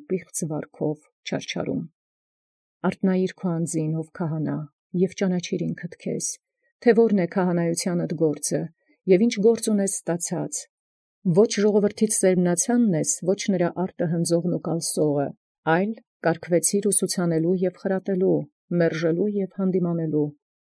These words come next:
Այդ է քահանայության գործը և ամենօրյա պարտականությունը,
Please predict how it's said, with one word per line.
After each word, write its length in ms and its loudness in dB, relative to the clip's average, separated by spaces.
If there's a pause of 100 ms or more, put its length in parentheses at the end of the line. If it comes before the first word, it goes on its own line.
(500)
Այդ 260 2
է 80 4
քահանայության 840 0
գործը 460 0 (240)
և 200 2
ամենօրյա 420 0
պարտականությունը, 1000 -4